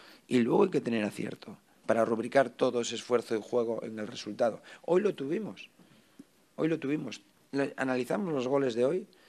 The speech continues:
y es un centro que pega en un rival y un penalti. Por un, cierto es por una acción muy buena de una presión a la pérdida cua-, en, en el área rival. Pero, bueno, pues ese, creo que fue por tanto así,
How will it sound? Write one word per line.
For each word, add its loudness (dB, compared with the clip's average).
y 2
es 2
un -2
centro 0
que 2
pega 2
en -4
un -4
rival 0
y -4
un -2
penalti. 0
Por 0
un, -2
cierto 0
es -2
por -2
una -2
acción -4
muy 0
buena 0
de -2
una -2
presión -4
a -2
la 2
pérdida 2
cua-, -2
en, -6
en -4
el 0
área 2
rival. -10
Pero, 4
bueno, 0
pues -18
ese, -2
creo 4
que 4
fue 4
por 0
tanto 2
así, -2